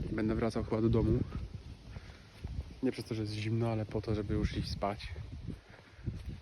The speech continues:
U, ja ci pająk. Ja ci kręcę, jaki duży. No. No i gitara, nie?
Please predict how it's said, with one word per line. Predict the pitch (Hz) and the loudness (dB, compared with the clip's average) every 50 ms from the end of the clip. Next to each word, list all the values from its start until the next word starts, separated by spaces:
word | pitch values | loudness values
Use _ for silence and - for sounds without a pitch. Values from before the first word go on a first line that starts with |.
| - - - - - - - - - - - - - - - - - - - - - - - - - - - - - - - - - - - - - - - - - | -10 -12 -8 -4 -2 -2 -2 -2 -2 -4 -4 -2 -2 -2 0 0 -2 -2 -2 -4 -2 0 2 4 6 6 6 6 4 2 0 2 2 2 2 2 2 0 0 0 2
U, | - 359 - | 4 4 4
ja | - - | 4 4
ci | - - | 2 2
pająk. | 131 - - - - - - - - - - - - - - | 4 4 2 2 0 -2 -4 -6 -6 -4 -2 0 0 2 4
Ja | - - - - | 2 2 2 0
ci | - - - | -4 -8 -8
kręcę, | - - - - - - | -6 -6 -4 -4 -2 -2
jaki | - - - | -2 -2 -4
duży. | - 113 - - - - - - - - - - - - - - - - - - - - - - - - - - - - - - - - - - - - - - - - - - - - - - - - - - - - - - - - - - - - - - | -4 -4 -4 -4 -2 0 0 0 -2 -4 -8 -10 -10 -10 -10 -10 -12 -12 -12 -10 -8 -6 -6 -6 -6 -8 -10 -10 -10 -10 -10 -10 -8 -4 -2 -2 -2 0 -2 -2 -2 -4 -6 -6 -8 -10 -10 -10 -12 -12 -12 -12 -12 -12 -10 -8 -4 -4 -2 -2 -4 -4 -6 -4
No. | 113 104 104 98 - - - - - - - - - - - - - - - - - - - - - - - - - - - - - - - - - - - - - - - - - - - - - - - - - - - - - - - - - - - - - - - - - - - - - - | -4 -6 -6 -6 -10 -14 -16 -14 -12 -12 -10 -10 -10 -10 -8 -8 -8 -8 -4 -2 0 0 2 2 0 0 0 0 0 -2 -4 -4 -6 -10 -10 -8 -8 -8 -8 -8 -10 -10 -12 -12 -12 -12 -12 -12 -12 -12 -12 -14 -16 -18 -14 -10 -4 0 0 0 0 0 -2 -2 -2 -2 0 0 0 -2 -2 -4 -8 -6
No | 113 135 | -4 -2
i | 156 | -2
gitara, | - - - - 170 131 104 101 95 | -2 -2 -2 0 0 2 2 0 0
nie? | - 110 131 | 0 -2 -2